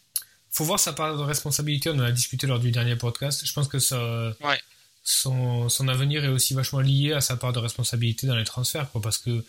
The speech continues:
Speaker 1: tu prends les deux gros transferts de Chelsea ce-, cette année, euh, même les trois. Euh, Ziyech, bon, on savait qu'il était quand même assez propice aux, aux blessures, ça se confirme. Havertz, catastrophique,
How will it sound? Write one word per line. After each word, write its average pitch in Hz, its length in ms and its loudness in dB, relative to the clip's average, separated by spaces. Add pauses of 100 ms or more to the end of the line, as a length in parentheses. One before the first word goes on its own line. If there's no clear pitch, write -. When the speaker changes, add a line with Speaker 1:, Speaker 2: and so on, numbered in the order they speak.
(280)
Speaker 1:
tu - 100 -4
prends 131 200 0
les 127 100 4
deux 131 160 4
gros 127 160 2
transferts 123 400 0
de 123 100 0
Chelsea 117 340 0
ce-, 107 640 0
cette 113 280 -2
année, 139 320 0 (580)
euh, 110 320 2
même 113 240 2
les 113 100 0
trois. 156 380 -2 (580)
Euh, 110 440 0
Ziyech, 135 640 2
bon, 117 280 -4 (680)
on 127 80 -2
savait 135 280 0
qu'il 135 140 0
était 123 220 0
quand 131 100 -2
même 131 180 0
assez 120 280 2
propice 131 400 -2
aux, 110 680 0
aux 123 80 4
blessures, 131 480 2 (380)
ça - 160 -2
se - 40 -6
confirme. 143 480 -2 (600)
Havertz, 139 600 0
catastrophique, 127 640 -2